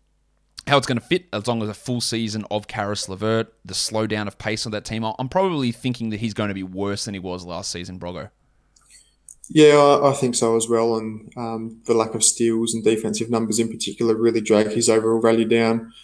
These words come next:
Speaker 2: We're sitting at pick sixty-six. We're coming up to your next pick soon, Josh. Um, yeah, what else are you eyeing off here?
Speaker 1: Well, we talked about it earlier, the guy that was top twenty for the last half of the season. Draymond Green's still sitting there, and we're at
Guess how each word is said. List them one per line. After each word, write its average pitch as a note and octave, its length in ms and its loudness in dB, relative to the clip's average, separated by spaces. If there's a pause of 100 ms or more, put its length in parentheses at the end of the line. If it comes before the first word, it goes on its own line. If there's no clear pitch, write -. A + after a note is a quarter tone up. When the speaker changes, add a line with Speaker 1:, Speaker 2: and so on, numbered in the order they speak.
(220)
Speaker 2:
We're A#2 140 2
sitting C3 380 4
at - 160 0
pick - 200 0
sixty-six. - 1000 2
We're A#2+ 120 2
coming A2+ 340 0
up - 140 -4
to A2+ 120 -6
your A2+ 220 4
next A2 320 -2
pick G#2+ 220 -6
soon, A#2+ 340 4
Josh. D3 460 2
Um, A#2 480 -6 (120)
yeah, A2+ 140 0
what A2+ 160 2
else A2+ 340 2
are A2+ 40 -8
you A2+ 280 0
eyeing A2+ 140 2
off A2 200 -4
here? A#2 180 -2 (180)
Speaker 1:
Well, D3+ 420 4
we E3+ 120 -2
talked G3+ 240 0
about D3+ 160 4
it G#2+ 80 0
earlier, G#2+ 300 0
the G2 60 -6
guy G#2 200 0
that - 80 -6
was G2 120 -10
top - 220 -8
twenty G#2 300 -6
for F#2 100 -12
the F#2 80 -10
last F#2+ 300 -4
half F#2+ 200 -4
of E2 60 -16
the F2 80 -14
season. G#2 300 -6
Draymond E3+ 300 -4
Green's G2 200 -4
still F#2+ 160 -10
sitting F#2 240 -8
there, C2 160 -16 (180)
and G2 160 -6
we're F#2+ 180 -4
at - 80 -8